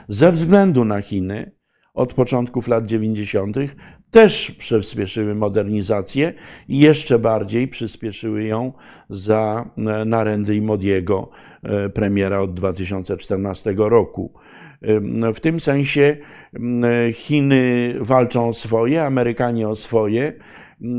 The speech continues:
I ja, e, tylko jednego się obawiam, nadal to jest możliwe, że dojdzie do czegoś, co, mm, nazywamy w języku fachowym decoupling, czyli znowu nie po polsku, nie ma odpowiednika, no takiego rozwodu,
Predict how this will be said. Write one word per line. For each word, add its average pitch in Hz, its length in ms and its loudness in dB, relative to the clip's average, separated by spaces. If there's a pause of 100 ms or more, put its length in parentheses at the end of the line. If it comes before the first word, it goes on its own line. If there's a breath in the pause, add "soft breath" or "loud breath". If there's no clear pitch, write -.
I 135 180 4
ja, 139 280 6
e, 131 320 2
tylko 139 380 2
jednego 156 460 0
się 113 220 2
obawiam, 104 640 0 (340 soft breath)
nadal 123 400 0
to 107 120 -2
jest 95 180 0
możliwe, 101 680 -2 (360 loud breath)
że 120 200 2
dojdzie 120 420 8
do 113 140 6
czegoś, 117 460 2
co, 113 300 0
mm, 110 600 -4
nazywamy 107 680 -2
w 98 80 -10
języku 104 420 -8
fachowym 104 480 -2
decoupling, 110 720 -2 (220 loud breath)
czyli 101 220 -4
znowu 104 280 -2
nie 101 140 0
po 98 140 -2
polsku, 98 420 -2
nie 107 180 0
ma 104 120 0
odpowiednika, 101 680 -2
no 135 120 -2
takiego 131 480 0 (260 loud breath)
rozwodu, 131 800 4